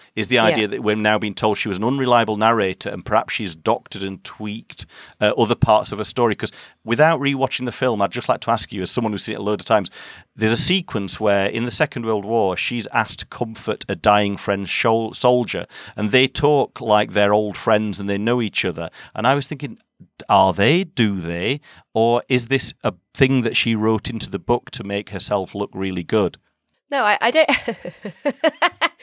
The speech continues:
Speaker 2: You hate Bryony. <laughs> No, I, I, no, no. I think, I, I don't think you're meant, it's not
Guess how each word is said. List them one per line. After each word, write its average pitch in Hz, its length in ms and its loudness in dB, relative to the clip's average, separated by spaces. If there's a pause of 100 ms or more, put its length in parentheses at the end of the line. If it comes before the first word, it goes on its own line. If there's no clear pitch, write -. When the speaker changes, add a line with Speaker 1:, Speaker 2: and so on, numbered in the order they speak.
(120)
Speaker 2:
You 277 160 -10
hate 190 260 0
Bryony. 185 380 2
<laughs> 311 420 0
No, 254 140 6
I, 262 240 8
I, 262 120 4 (120)
no, 285 40 0
no. 233 140 2
I 208 160 6
think, 294 260 -6 (300)
I, - 220 -2
I 233 80 2
don't 269 180 2
think 262 160 -6
you're 254 200 2
meant, 208 260 0 (340)
it's - 140 -4
not 320 180 -2